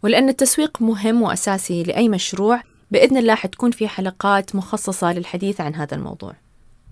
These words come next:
أما الخطأ الخامس والأخير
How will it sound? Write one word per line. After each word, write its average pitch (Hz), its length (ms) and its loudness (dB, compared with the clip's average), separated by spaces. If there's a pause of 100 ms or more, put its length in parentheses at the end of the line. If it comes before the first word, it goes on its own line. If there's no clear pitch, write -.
(1700)
أما 339 220 8
الخطأ 190 380 0
الخامس 180 520 -2
والأخير 175 520 -4